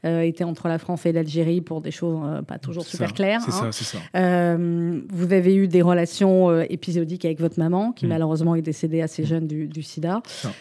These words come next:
Speaker 1: Euh, et vous étiez dans une famille d'accueil où vous racontez que vous aviez, euh, l'essentiel, entre guillemets. Cette émission s'appelle
Speaker 2: Oui,
Speaker 1: Essentiel, en
Speaker 2: ouais.
Speaker 1: plus. L'essentiel, c'est-à-dire, bah, vous aviez à manger, vous
Speaker 2: Oui,
Speaker 1: aviez à
Speaker 2: oui, oui.
Speaker 1: l'école, vous aviez un toit, vous aviez,
Speaker 2: L'éducation,
Speaker 1: voilà.
Speaker 2: mais il manquait, effectivement, il y a
Speaker 1: Mais il n'y avait pas l'amour.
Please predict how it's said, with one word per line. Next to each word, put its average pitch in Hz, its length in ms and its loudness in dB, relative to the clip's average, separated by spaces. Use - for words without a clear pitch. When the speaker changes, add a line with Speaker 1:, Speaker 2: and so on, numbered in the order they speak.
Speaker 1:
Euh, 170 680 2
et 190 120 0
vous 180 180 0
étiez 214 140 6
dans 208 100 2
une 190 180 4
famille 196 260 6
d'accueil 220 520 6
où 202 140 -4
vous 170 180 0
racontez 196 680 2
que 220 260 6
vous 196 300 2
aviez, 202 720 4
euh, 165 220 0
l'essentiel, 175 520 -2
entre 226 180 -2
guillemets. 170 200 4
Cette 196 180 2
émission 220 300 6
s'appelle 190 280 4
Speaker 2:
Oui, 175 40 2
Speaker 1:
Essentiel, 151 400 4
en 208 80 0
Speaker 2:
ouais. 165 80 0
Speaker 1:
plus. 262 220 4
L'essentiel, 240 680 2
c'est-à-dire, 190 640 -2
bah, 160 140 -4
vous 156 160 -8
aviez 147 200 -6
à 151 40 -6
manger, 226 460 0
vous 165 140 4
Speaker 2:
Oui, 202 100 10
Speaker 1:
aviez 156 100 8
à 131 40 4
Speaker 2:
oui, 143 120 6
oui. 165 60 8
Speaker 1:
l'école, 240 280 6
vous 185 160 -4
aviez 156 180 -2
un 127 40 0
toit, 123 80 2
vous 240 80 4
aviez, 233 160 8
Speaker 2:
L'éducation, 175 420 2
Speaker 1:
voilà. 208 180 4
Speaker 2:
mais 123 360 0
il 135 60 2
manquait, 120 400 2
effectivement, 135 420 -2
il 139 80 2
y 120 60 4
a 110 180 4
Speaker 1:
Mais 190 80 8
il 175 40 6
n'y 175 60 6
avait 175 120 6
pas 175 120 2
l'amour. 160 300 -4